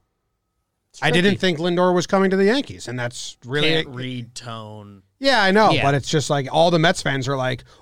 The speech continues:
Speaker 2: "Oh, so salty." I'm like, "I'm praising you guys."
Speaker 1: Yeah.
Speaker 2: <laughs> I'm, I'm saying, "Good job." Like, if they get Carrasco too, that's a hell of a deal. Cashman does need to do something now,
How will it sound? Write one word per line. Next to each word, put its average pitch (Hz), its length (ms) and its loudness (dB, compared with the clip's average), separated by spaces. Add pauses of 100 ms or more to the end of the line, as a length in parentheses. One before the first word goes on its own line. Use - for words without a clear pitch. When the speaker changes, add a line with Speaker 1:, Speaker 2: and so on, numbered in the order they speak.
Speaker 2:
"Oh, 269 380 2
so 214 160 0
salty." 233 400 2
I'm 160 80 0
like, 180 200 -2 (180)
"I'm 262 100 2
praising 339 460 4
you 180 120 4
guys." 107 440 -4
Speaker 1:
Yeah. 170 240 0 (120)
Speaker 2:
<laughs> 320 120 -2
I'm, 330 260 0
I'm 226 160 -2
saying, 302 260 -2
"Good 302 180 2
job." 320 480 0 (640)
Like, 226 140 2
if 202 100 -2
they 269 140 2
get 330 200 0
Carrasco 220 580 2
too, 214 240 4
that's 262 200 0
a 180 80 -2
hell 214 300 0
of 247 100 4
a 262 60 2
deal. 277 500 0 (1300)
Cashman 247 360 0
does 185 200 2
need 196 140 2
to 170 80 -2
do 123 240 -2
something 180 480 -4
now, 107 260 -8